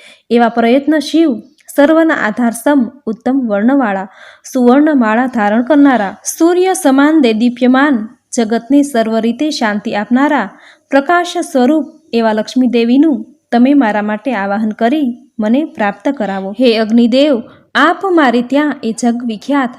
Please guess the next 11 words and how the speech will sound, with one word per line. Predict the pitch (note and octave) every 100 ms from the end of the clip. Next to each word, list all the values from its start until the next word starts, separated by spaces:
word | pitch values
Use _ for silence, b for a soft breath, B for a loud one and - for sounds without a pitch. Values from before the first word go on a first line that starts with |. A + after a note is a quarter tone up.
| -
લક્ષ્મી | A3 G#3 A#3 A3+
દેવીને | A3 A3+ B3 D4
આવાહિત | - G#3 G3 G3 C4+ -
કરો | A#3 G3 F#3+ - _ _ _
કે | A3
જે | G3 B3 C4+
મારો | B3 G#3+
ત્યાગ | G#3 A3 A3+ A#3
કરીને | B3 C#4 E4
ન | C#4 A#3
જાય | C4 D#4+ C4